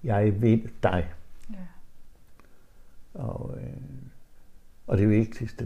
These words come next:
Speaker 1: det er, at vi kender vores børn, og at det er levende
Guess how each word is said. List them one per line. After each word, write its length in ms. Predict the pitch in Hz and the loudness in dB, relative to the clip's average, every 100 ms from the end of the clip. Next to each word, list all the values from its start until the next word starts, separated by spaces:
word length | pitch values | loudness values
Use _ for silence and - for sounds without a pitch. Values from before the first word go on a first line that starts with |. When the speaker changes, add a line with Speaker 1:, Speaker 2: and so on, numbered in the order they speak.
| - | 0
Speaker 1:
det 140 | 113 | 2
er, 240 | 98 98 113 - - - - - - | 4 2 -2 -6 -12 -12 -14 -14 -4
at 200 | 113 107 | -2 0
vi 140 | 107 - | 0 -2
kender 400 | - 98 95 104 - - - - - - - | -6 -2 0 -2 -4 -8 -14 -20 -18 -20 -8
vores 320 | 117 92 - - | -4 -4 -6 -6
børn, 200 | - 92 - - - - - - - | 0 0 -2 -8 -12 -14 -16 -20 -6
og 240 | - 104 | -2 0
at 240 | 92 - 117 | -2 0 2
det 220 | 101 92 | 4 6
er 180 | 90 82 - - - - - - - - - - - - - | 4 0 -4 -14 -18 -20 -18 -18 -18 -20 -20 -20 -20 -18 -4
levende 800 | 123 107 117 123 143 151 120 82 | 2 6 8 8 6 4 4 2